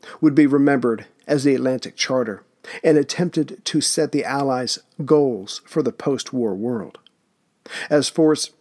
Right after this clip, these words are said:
had to be used to stop the Axis, the Charter made it clear that no one on their side would seek to gain territory against the wishes of the people. It would strive for better social and economic conditions for all.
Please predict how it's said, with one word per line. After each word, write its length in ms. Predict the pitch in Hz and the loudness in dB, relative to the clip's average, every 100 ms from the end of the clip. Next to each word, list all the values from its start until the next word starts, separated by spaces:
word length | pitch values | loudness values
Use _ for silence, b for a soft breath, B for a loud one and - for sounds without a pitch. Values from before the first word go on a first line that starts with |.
| - | -12
had 320 | - 165 160 | -2 0 0
to 80 | 139 | 0
be 120 | 131 | 0
used 420 | 131 143 131 - | 2 2 2 -2
to 80 | 123 | -8
stop 320 | - 127 110 | -4 -4 -2
the 120 | 113 | -4
Axis, 500 | 135 135 120 101 - - _ B B - | -4 -4 -6 -4 -6 -10 _ B B -2
the 100 | 156 | 0
Charter 340 | - 175 170 | 2 2 4
made 180 | 165 147 | 4 2
it 80 | 135 | 0
clear 400 | - 147 127 117 B B | 0 2 2 -2 B B
that 200 | 151 143 | 0 0
no 240 | 170 147 151 | 2 4 4
one 280 | 165 165 | 4 2
on 260 | - 156 139 | 0 0 0
their 220 | 135 131 | 2 0
side 420 | 123 135 113 95 - _ - | 0 -4 -4 -8 -14 _ -2
would 180 | 135 | -2
seek 500 | - - 165 151 - - | 0 2 2 0 -6 -4
to 180 | 156 | -2
gain 420 | 135 127 143 147 135 | 0 0 2 2 0
territory 680 | - 135 117 - 110 98 b b _ _ | -2 -2 -2 -4 -6 -8 b b _ _
against 540 | - 127 151 - - - | -4 2 2 2 -4 -2
the 100 | 131 | -2
wishes 560 | 131 123 110 95 - - _ | 0 -2 -4 -8 -12 -14 _
of 140 | 139 120 | -4 -4
the 100 | 110 | -4
people. 420 | - 139 - - _ _ _ _ B B - | -4 -6 -6 -14 _ _ _ _ B B 2
It 60 | |
would 140 | 151 151 | 2 4
strive 480 | - 165 151 147 139 | 2 2 2 2 0
for 220 | 156 135 | 0 0
better 340 | 123 147 151 | 2 4 4
social 500 | 143 - 139 - 139 - | 2 0 -2 -2 -6 -4
and 180 | 147 - | -4 -4
economic 520 | 156 147 135 117 113 - | -4 -2 0 -2 -4 -6
conditions 720 | 131 123 135 - 90 - - | -4 0 0 -2 -6 -12 -16
for 180 | - 135 | -8 -8
all. 400 | 120 120 95 - | -4 -4 -4 -10